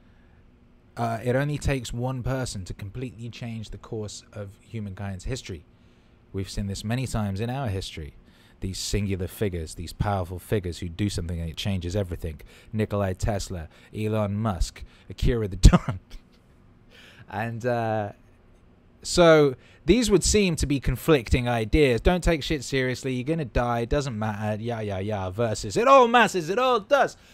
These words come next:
But both of these things are true. And the reason that both of these things are true is because without light, there is no shadow and vice versa. And duality is the truth of things.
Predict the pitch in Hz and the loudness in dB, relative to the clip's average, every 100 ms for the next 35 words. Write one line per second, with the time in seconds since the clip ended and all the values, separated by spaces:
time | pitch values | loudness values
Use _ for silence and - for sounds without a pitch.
0 | - - 180 196 220 202 185 - 143 123 | -20 -18 -6 -4 -4 -6 -8 -8 -10 -10
1 | 127 - - 208 107 90 104 131 190 160 | -14 -6 2 2 2 -4 -4 0 0 -2
2 | 123 117 117 - 110 104 113 104 110 101 | -4 -4 -4 -6 -10 -8 -10 -8 -8 -10
3 | - 143 113 - - - 120 117 120 139 | -6 -4 -4 -8 -20 -16 -12 -12 -6 -4
4 | 120 131 135 113 117 120 117 120 117 113 | 0 4 4 4 4 4 2 -2 -2 -2
5 | 117 110 - 135 120 110 110 104 107 101 | -2 -4 -2 -2 -2 -2 -2 0 0 0
6 | 107 139 131 - 98 95 110 117 120 110 | 0 0 0 -2 -4 -4 -2 0 -2 -2
7 | 98 90 87 98 87 92 - 113 98 92 | -4 -6 -6 -8 -10 -10 -6 -4 -4 -10
8 | - 78 - - | -10 -12 -14 -18